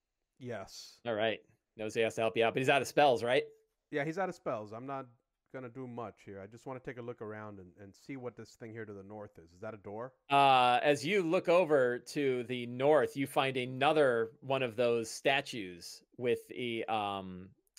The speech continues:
Speaker 2: uh, the Avanthor statues with the crazy eyes.
Speaker 1: I'm not touching that. <laughs>
Speaker 2: Um, your,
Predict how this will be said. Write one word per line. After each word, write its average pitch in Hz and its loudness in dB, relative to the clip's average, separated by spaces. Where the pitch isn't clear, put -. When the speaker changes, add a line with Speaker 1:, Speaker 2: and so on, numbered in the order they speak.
Speaker 2:
uh, 95 -2
the 110 0
Avanthor 120 2
statues 107 -2
with 107 -6
the 101 -4
crazy 113 0
eyes. 90 -6
Speaker 1:
I'm 117 -10
not 104 -12
touching 95 -20
that. - -16
<laughs> 135 4
Speaker 2:
Um, 117 2
your, 143 8